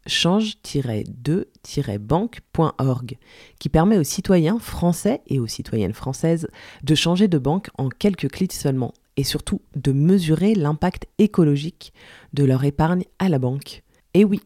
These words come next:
parce que nos banques aussi ont un impact sur la planète. Et sans transition aucune, je voudrais, avant de clôturer cet épisode, vous parler de sexualité. J'ai récemment découvert la plateforme Sex Happiness de Durex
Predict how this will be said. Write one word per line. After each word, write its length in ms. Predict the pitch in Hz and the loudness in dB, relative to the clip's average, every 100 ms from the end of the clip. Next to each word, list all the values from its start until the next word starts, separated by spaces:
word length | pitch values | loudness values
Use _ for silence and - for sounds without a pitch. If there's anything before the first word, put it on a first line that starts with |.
| _ - | _ -6
parce 180 | 143 | -4
que 100 | - | -2
nos 140 | 143 139 | 0 2
banques 300 | 147 202 208 | 4 4 4
aussi 320 | 202 - 185 - | 2 -2 -10 -6
ont 140 | 139 131 | -6 -4
un 140 | 127 | -4
impact 400 | 123 120 - 127 | -4 -4 -6 -8
sur 160 | - 120 | -4 -4
la 100 | 113 | -4
planète. 480 | 104 98 67 - - _ _ _ _ _ _ _ | -4 -4 -6 -12 -20 _ _ _ _ _ _ _
Et 140 | 143 127 | 0 0
sans 240 | - 214 | 0 0
transition 540 | - 208 170 160 226 185 | 2 4 4 2 2 2
aucune, 460 | 143 - 143 165 - | 0 -2 0 -2 -4
je 160 | 135 139 | -2 0
voudrais, 480 | 135 139 139 185 - | 0 -2 -2 -4 -4
avant 260 | 139 147 190 | -2 0 2
de 140 | 190 | 2
clôturer 480 | 135 - 156 - 190 | 0 0 -2 0 0
cet 220 | 190 147 | 0 -2
épisode, 440 | 139 139 131 165 - - - - | -2 -2 0 0 0 -10 -20 -16
vous 180 | 143 143 | -8 -2
parler 340 | 156 160 208 | 0 2 2
de 120 | 170 113 | 2 -4
sexualité. 840 | - 202 - 185 165 139 - - _ _ _ _ _ _ | 0 0 2 2 0 -2 -8 -8 _ _ _ _ _ _
J'ai 140 | 147 170 | 2 2
récemment 360 | 175 190 208 | 4 2 4
découvert 400 | 226 - 160 208 | 4 2 2 2
la 100 | 214 | 2
plateforme 380 | 143 139 - 190 | 0 -2 0 -2
Sex 380 | - 226 233 - | 0 -2 0 -2
Happiness 560 | 190 160 151 208 - - | -2 0 0 -2 -6 -4
de 140 | 139 | -4
Durex 500 | 123 139 175 - - | -2 -2 -2 -4 -12